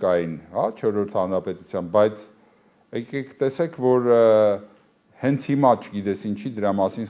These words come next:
խոսք եղավ, երբ որ ադրբեջանցիները սկսեցին խոսել այն մասին, որ Հայաստանի թե սահմանադրությունը և թե հռչակագիրը անգամ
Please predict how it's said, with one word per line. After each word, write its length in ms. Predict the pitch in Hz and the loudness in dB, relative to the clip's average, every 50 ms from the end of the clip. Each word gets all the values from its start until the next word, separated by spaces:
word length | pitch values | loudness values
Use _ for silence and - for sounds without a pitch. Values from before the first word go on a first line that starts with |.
| - - | -14 -4
խոսք 320 | - 110 107 107 - - 104 | -2 0 0 0 -4 -6 -4
եղավ, 400 | 98 98 113 151 185 170 139 127 | -2 0 2 0 0 0 0 -4
երբ 160 | 117 110 - | -4 -2 -2
որ 240 | 127 123 117 - - - _ _ _ _ _ _ _ _ - 98 | -2 -2 -2 -4 -8 -16 _ _ _ _ _ _ _ _ 0 2
ադրբեջանցիները 1040 | 117 113 120 113 104 113 113 113 123 120 113 113 113 - 123 123 143 160 170 165 151 | 2 2 2 0 0 0 0 2 2 2 2 2 0 -4 -4 -2 -2 -2 -2 -4 -6
սկսեցին 500 | 160 - - 135 120 110 - - 123 117 - | -8 -10 -8 -8 -8 -6 -6 -8 -10 -4 -4
խոսել 340 | 123 117 - - 120 117 117 113 | -4 -4 -2 -4 -4 -2 -2 -2
այն 120 | 113 110 107 | 0 0 -2
մասին, 340 | 104 104 - 175 180 165 127 | -2 -2 -4 -8 -10 -6 -2
որ 320 | 117 117 117 113 117 - - - _ _ _ _ _ _ _ _ _ - 101 | 0 0 0 0 -2 -8 -18 -20 _ _ _ _ _ _ _ _ _ 4 6
Հայաստանի 480 | 110 117 110 - - 127 123 127 120 127 - | 6 6 4 2 0 0 0 0 -2 2 2
թե 80 | 147 147 151 | 2 2 4
սահմանադրությունը 1120 | 151 135 117 113 113 113 113 110 110 104 104 101 104 101 104 - 117 113 123 147 160 180 190 202 190 - _ _ _ _ _ _ 101 110 | 2 2 2 2 0 0 2 0 0 -2 -2 -6 -8 -8 -8 -10 -8 -6 -6 -4 -4 -4 -4 -6 -8 -12 _ _ _ _ _ _ -2 0
և 180 | 123 123 127 - - | 0 0 0 2 4
թե 120 | 160 156 - - 127 110 - - - _ _ _ _ - | 6 6 6 4 2 0 -4 -10 -20 _ _ _ _ 0
հռչակագիրը 920 | 113 120 123 - 156 147 139 143 151 143 139 127 131 139 131 120 101 92 | 2 2 2 2 2 2 2 2 0 0 0 -2 -4 -4 0 2 2 2
անգամ 560 | 90 92 92 85 - 123 131 151 196 208 202 | 0 0 -4 -6 -4 -2 0 0 0 -2 -6